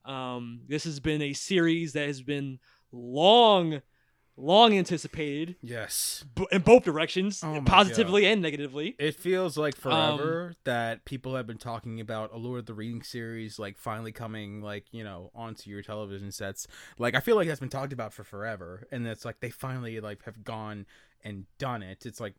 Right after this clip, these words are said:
Speaker 2: finally, it's like a finally, it's like, finally we're here. Um,
Speaker 1: What made it, they made a huge deal because Amazon spent, like, broke all the banks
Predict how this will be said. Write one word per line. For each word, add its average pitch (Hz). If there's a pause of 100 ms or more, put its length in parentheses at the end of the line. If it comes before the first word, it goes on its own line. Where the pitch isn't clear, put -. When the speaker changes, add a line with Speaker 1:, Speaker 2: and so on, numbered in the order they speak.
Speaker 2:
finally, 143
it's 131
like 117
a 104
finally, 113
it's -
like, 104
finally 113
we're 95
here. 101 (540)
Um, 101 (400)
Speaker 1:
What 226
made 254
it, 147
they 233
made 262
a 160
huge 294
deal 233
because 147
Amazon 160 (160)
spent, -
like, 165 (320)
broke 190
all 180
the 160
banks 175